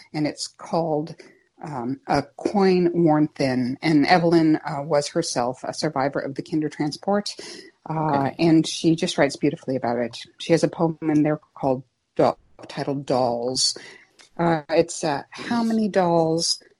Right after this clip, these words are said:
Speaker 1: traveled that route? Berlin, Hook of Holland, Harwich,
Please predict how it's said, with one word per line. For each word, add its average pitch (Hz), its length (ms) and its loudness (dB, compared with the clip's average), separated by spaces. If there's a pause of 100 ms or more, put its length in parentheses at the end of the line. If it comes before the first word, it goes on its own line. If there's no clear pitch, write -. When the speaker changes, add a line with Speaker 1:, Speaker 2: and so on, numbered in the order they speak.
(100)
Speaker 1:
traveled 180 540 0
that 156 240 -2
route? 135 480 -8 (340)
Berlin, 185 600 0 (160)
Hook - 240 -6
of 196 120 -4
Holland, 139 560 -6 (400)
Harwich, 180 580 0